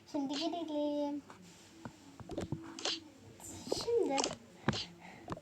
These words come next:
Firuze, sen ikiniz hangisini istersin? Araba mı alalım, poşet mi? Araba,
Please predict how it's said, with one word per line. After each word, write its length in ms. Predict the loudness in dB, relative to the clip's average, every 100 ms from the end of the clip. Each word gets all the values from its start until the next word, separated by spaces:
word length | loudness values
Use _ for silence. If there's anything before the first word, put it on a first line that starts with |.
| -8 -12
Firuze, 480 | 0 4 6 8 8 8
sen 180 | 6 8
ikiniz 440 | 8 6 4 4 6
hangisini 520 | 8 10 8 4 0
istersin? 500 | 2 2 2 0 -4 -6 -4 6
Araba 360 | 8 8 6
mı 100 | 6 6 6
alalım, 320 | 4 2 0
poşet 520 | 0 -2 2 2 2 -2
mi? 120 | 0 -2 -6 -8 -8 -4
Araba, 600 | 0 6 8 10 8 8